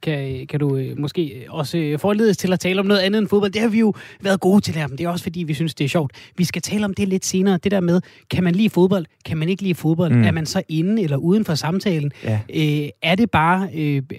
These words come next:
Speaker 1: for alle os, der går op i fodbold, så kan vi sige, "Nå ja, herregud, du må lige bære over med det. Det er engang hvert fjerde år." Men det er jo faktisk også, så er der jo V M hvert andet år, ikke? Hvor ekskluderende er det egentlig, det der med,
Speaker 2: Ja.
Speaker 1: når,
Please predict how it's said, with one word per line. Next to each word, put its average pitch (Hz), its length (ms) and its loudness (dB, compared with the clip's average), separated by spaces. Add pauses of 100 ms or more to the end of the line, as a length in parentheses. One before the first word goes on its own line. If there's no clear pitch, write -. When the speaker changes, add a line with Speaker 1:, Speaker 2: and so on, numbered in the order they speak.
Speaker 1:
for 175 160 0
alle 165 240 0
os, 165 280 -2 (240)
der 180 60 4
går 147 140 0
op 160 100 2
i 170 40 6
fodbold, 175 320 2
så - 60 -6
kan 175 100 0
vi 139 40 -2
sige, 117 100 -6
"Nå 151 160 0
ja, 139 140 -2
herregud, 156 380 0
du 160 80 0
må 156 160 2
lige 151 160 0
bære 156 160 0
over 151 160 2
med 139 160 0
det. 165 120 -2
Det 160 60 -2
er - 20 0
engang 156 260 0
hvert 143 180 0
fjerde 160 260 -2
år." 156 160 2
Men 131 140 -6
det 123 60 -12
er 143 60 -6
jo 143 240 -4
faktisk 143 360 -8
også, 139 180 0 (240)
så - 100 -4
er - 20 0
der 160 80 4
jo 143 120 4
V 160 180 2
M 139 40 0
hvert 143 140 0
andet 147 240 2
år, 151 140 2
ikke? 156 140 -2 (300)
Hvor 180 100 -2
ekskluderende 185 640 -2
er 156 60 0
det 165 100 2
egentlig, 147 260 0
det 160 100 2
der 156 80 2
med, 139 140 0
Speaker 2:
Ja. 151 140 4
Speaker 1:
når, 143 240 2